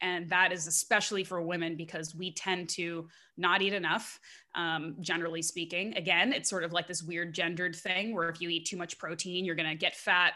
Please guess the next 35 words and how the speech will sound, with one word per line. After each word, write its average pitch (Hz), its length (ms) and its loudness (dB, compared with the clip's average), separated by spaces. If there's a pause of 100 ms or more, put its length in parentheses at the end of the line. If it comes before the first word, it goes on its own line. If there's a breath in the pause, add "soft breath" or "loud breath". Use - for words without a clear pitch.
or 160 140 -4
that's 156 280 0
kind 175 220 0
of 165 120 -4
heavy, 185 640 -2
or 160 100 -2
it's 160 200 -4
not, 170 260 4
you 202 100 0
know. 160 200 -2 (460 loud breath)
So 170 280 2
we 180 220 -2
tend 185 260 0
to 196 100 -2
look 175 220 -2
more 170 160 -2
towards, 170 300 -2
like, 180 160 -2
salads 180 720 2
and 165 180 -4
things 190 180 -4
like 175 140 -2
that, 180 320 6
which 247 140 -2
are 330 80 2
fine. 277 340 6
There's 240 140 0
nothing 269 180 2
wrong 247 160 4
with 220 100 -4
a 202 60 0
salad, 202 420 4
but 180 220 2 (160)
put 233 140 -6
some 233 240 -2